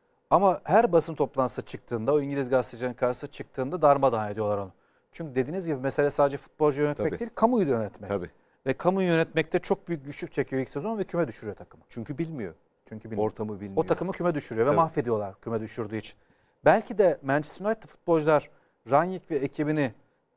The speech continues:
Speaker 1: Ted Lasso'ya benzetirken, özellikle bir numaralı yardımcısını Ted Lasso'ya benzetirken biraz onu da kastediyor olabilirler.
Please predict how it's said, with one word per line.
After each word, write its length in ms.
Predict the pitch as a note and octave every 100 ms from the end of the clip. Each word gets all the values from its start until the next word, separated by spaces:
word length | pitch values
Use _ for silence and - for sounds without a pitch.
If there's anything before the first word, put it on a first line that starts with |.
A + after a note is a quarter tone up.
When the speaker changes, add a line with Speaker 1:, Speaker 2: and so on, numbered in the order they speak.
| _ _
Speaker 1:
Ted 240 | C#3+ C3
Lasso'ya 360 | D#3 D#3 D3+ C#3
benzetirken, 680 | C3 C3 C3 - F3 B2+ D#3+
özellikle 460 | C3+ A#2+ B2 B2 A2+
bir 120 | C3
numaralı 260 | B2 B2 A#2+
yardımcısını 360 | A#2 A#2 A#2+
Ted 180 | A#2 A2+
Lasso'ya 380 | B2 A#2 C3+ A#2+
benzetirken 600 | B2 B2 C3+ F3+ D#3 A#2+
biraz 240 | D#3 F#3
onu 140 | E3 F#3+
da 80 | E3+
kastediyor 500 | D3+ C#3+ D#3 D3+ D3
olabilirler. 280 | D#3+ D#3+